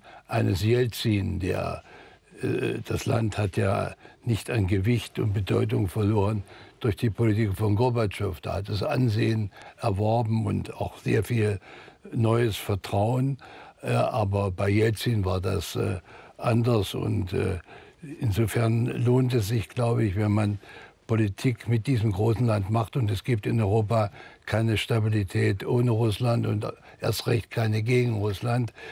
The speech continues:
Dann lohnt es sich natürlich auch, das ernst zu nehmen, was, äh, diejenigen, die die Repräsentanten des Landes sind, äh, an Auffassung haben. Insofern waren für mich diese Begegnungen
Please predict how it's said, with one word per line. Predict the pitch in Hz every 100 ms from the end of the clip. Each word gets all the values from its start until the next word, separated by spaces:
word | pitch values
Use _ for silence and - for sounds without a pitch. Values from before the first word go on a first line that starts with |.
| - -
Dann | 110 110 113
lohnt | 120 117 117 123 120
es | 107
sich | 113 98
natürlich | 120 101 110 117 98 -
auch, | 113 -
das | 123 101
ernst | - 113 101 -
zu | 120
nehmen, | 113 120 131 131 - - - - 123
was, | 117 107 - -
äh, | - 107
diejenigen, | 101 120 113 120 120 113 110
die | 107
die | 107
Repräsentanten | 104 101 101 87 95 87 98 110 113 110 - - - -
des | 113 110
Landes | 107 107 104 95
sind, | 98 110 107 95
äh, | 110 101 95 92 - - -
an | - - 113
Auffassung | 127 110 - 110 117 107
haben. | 104 113 110
Insofern | 110 101 107 101
waren | 101 98
für | 110 107
mich | 113 -
diese | 135 110 101
Begegnungen | 110 101 123 113 113 117 104